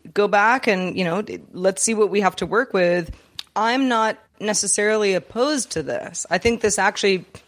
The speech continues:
might be better for, you know, my, my, my work as a whole. Um, other artists clearly are not gonna feel the same way, but, uh, I think we will sort of see a divide here in, um,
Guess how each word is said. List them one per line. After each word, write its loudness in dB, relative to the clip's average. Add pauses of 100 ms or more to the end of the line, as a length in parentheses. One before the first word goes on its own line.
(300)
might -2
be -4
better -2
for, -4 (100)
you -8
know, -4
my, -2
my, -2 (540)
my 0
work 0
as -2
a -2
whole. 0 (320)
Um, 0
other 2
artists 2 (200)
clearly 4
are 4
not 2
gonna -2
feel -2
the -6
same -2
way, -6
but, 0
uh, 4
I 2
think -2
we -6 (280)
will -2
sort 2
of -2
see 2
a 4
divide 2
here -2 (180)
in, -2
um, -2